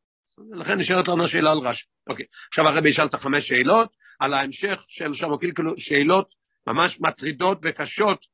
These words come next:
להבין את זה. והרבי ב-, ב-, ש-, ב-, ב-, במילה אחת, הוא אומר לנו מה דחק את רש"י, יורדים כל השאלות. בצורך להבין, א',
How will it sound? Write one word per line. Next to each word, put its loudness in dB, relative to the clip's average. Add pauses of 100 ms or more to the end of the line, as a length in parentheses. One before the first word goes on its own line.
להבין 0
את -2
זה. -10 (500)
והרבי -2
ב-, -6
ב-, 2 (260)
ש-, -10 (260)
ב-, 0 (100)
ב-, 0
במילה 4
אחת, 0 (380)
הוא -8
אומר -2
לנו -2
מה -2
דחק -4
את -10
רש"י, -2 (600)
יורדים -6
כל -2
השאלות. -8 (1400)
בצורך 2
להבין, 0 (100)
א', 0